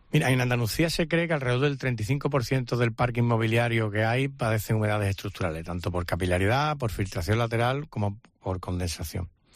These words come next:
Lo que afecta tanto a la capilaridad como a la condensación es que aunque aquí, ah, perdón, a la capilaridad como a la filtración lateral, es que aunque aquí en Andalucía llueve menos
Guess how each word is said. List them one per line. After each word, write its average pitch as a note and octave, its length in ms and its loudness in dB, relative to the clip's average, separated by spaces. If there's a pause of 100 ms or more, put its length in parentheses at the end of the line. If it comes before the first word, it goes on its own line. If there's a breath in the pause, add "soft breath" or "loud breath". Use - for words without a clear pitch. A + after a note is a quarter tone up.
(540 loud breath)
Lo A2 100 4
que A2 100 0
afecta D3+ 400 0
tanto E3 260 0
a D#3+ 40 4
la D#3 80 0
capilaridad D3+ 560 0
como D3 180 2
a C#3 40 2
la C#3 100 0
condensación C3+ 640 2
es B2 100 0
que - 100 -4
aunque G#2 300 0
aquí, G#2 280 -2
ah, A2+ 60 -2
perdón, A2 360 2
a - 40 -14
la G#2 120 0
capilaridad G#2+ 540 2
como A#2 160 0
a - 20 2
la F#2 80 -2
filtración G2+ 340 2
lateral, D3 360 0 (420 loud breath)
es C3 100 -4
que - 120 0
aunque A#2 200 0
aquí G2+ 160 0
en C3+ 80 2
Andalucía D#3+ 540 2
llueve A#2 260 0
menos D#3 340 0